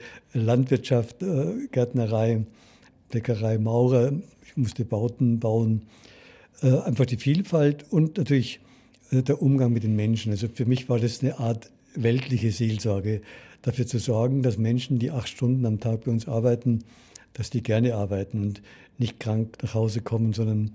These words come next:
das Gefühl haben, sie können kreativ sein. Also ich habe nicht alles von oben geleitet, sondern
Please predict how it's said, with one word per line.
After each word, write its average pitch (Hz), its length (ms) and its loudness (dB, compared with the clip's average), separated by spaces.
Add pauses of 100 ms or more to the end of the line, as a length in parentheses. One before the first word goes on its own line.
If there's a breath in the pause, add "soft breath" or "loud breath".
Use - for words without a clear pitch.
(300 loud breath)
das - 180 -20
Gefühl 117 220 -2
haben, 107 320 -2 (260 loud breath)
sie - 120 -12
können 107 240 -4
kreativ 117 520 -4
sein. 117 460 0 (340 loud breath)
Also 113 180 -4
ich 151 220 -4
habe 117 140 -2
nicht 123 200 0
alles 113 400 -4 (360)
von 185 100 -8
oben 120 240 -2
geleitet, 110 480 0
sondern 107 260 0